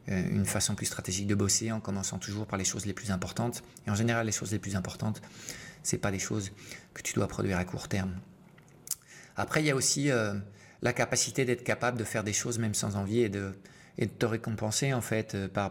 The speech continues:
pour, pour cette, euh, cette résilience. La différence entre les gens qui, euh, au bout d'une année, en font, f-, font beaucoup de choses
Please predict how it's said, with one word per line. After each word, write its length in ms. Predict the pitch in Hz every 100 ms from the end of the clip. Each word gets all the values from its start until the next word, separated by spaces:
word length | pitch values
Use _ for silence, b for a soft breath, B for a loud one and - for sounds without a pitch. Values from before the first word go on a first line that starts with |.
| -
pour, 140 | 110 -
pour 280 | - -
cette, 300 | - 110 -
euh, 140 | 104 101
cette 240 | - 101
résilience. 580 | - 104 110 123 180 - B B B
La 80 | -
différence 440 | 120 117 135 143 139
entre 180 | -
les 100 | 113
gens 180 | 107 123
qui, 280 | 120 107 104
euh, 40 | 101 B B B B
au 40 | 117
bout 120 | 120
d'une 180 | 123 123
année, 280 | 127 139 131
en 80 |
font, 420 | 107 - 117 113 107
f-, 240 | - -
font 220 | - 127
beaucoup 280 | 117 120 -
de 40 |
choses 380 | - 135 131 104